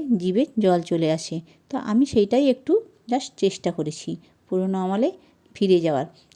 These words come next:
কিন্তু এখন আমাদের এই যান্ত্রিক যুগে সব কিছুই যন্ত্রের মতো হয়ে গেছে, তাই পুরোনো আমলটাকে ধরে রাখাটা এটাও কিন্তু একটা আমাদের কৃতিত্ব। তো চলুন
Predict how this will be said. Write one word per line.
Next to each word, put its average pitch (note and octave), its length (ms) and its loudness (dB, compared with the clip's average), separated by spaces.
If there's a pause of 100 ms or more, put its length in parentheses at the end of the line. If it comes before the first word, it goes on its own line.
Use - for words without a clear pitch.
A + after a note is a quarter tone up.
কিন্তু A#3+ 380 2
এখন G#3 320 2
আমাদের G3+ 320 0
এই G3+ 100 2
যান্ত্রিক G3+ 520 0
যুগে F#3+ 320 2 (260)
সব F#3+ 280 -2
কিছুই B3 420 -2 (280)
যন্ত্রের F#3+ 440 -2
মতো A3 240 -2 (160)
হয়ে E3 220 2
গেছে, D#3+ 320 -8 (440)
তাই A#3 220 0
পুরোনো G#3 360 2
আমলটাকে A#3 520 0
ধরে G3+ 260 0
রাখাটা A#3 520 -2 (280)
এটাও G3+ 260 0
কিন্তু A#3 300 0
একটা C4 400 0 (260)
আমাদের G3 380 -2 (300)
কৃতিত্ব। F#3 560 -6 (420)
তো A#3 80 -6
চলুন A#3 320 6